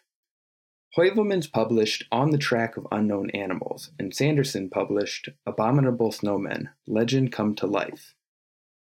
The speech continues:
These books, which soon became international bestsellers, were the first mass-produced examples of literature regarding cryptozoology. During the last half of the twentieth century,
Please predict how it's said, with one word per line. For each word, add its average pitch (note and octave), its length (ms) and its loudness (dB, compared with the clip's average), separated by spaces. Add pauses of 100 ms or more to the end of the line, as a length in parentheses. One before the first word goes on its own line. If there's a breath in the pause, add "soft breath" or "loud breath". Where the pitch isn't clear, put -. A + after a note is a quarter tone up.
(120)
These A#3 240 4
books, - 500 -2
which A#2+ 240 0
soon G3+ 260 2
became A#2 360 2
international A2 640 2
bestsellers, F#2+ 840 -2
were A#2 100 0
the A#2 120 -2
first E3+ 400 0
mass-produced A2+ 720 0
examples - 600 -2
of G2 160 -6
literature G#2+ 640 0
regarding F#2+ 460 -2
cryptozoology. G2+ 1000 -2 (1200)
During A3+ 240 4
the E3+ 100 2
last C3 360 2
half F#2+ 320 -6
of - 80 -8
the G2 80 -2
twentieth B2+ 480 2
century, A2 580 -2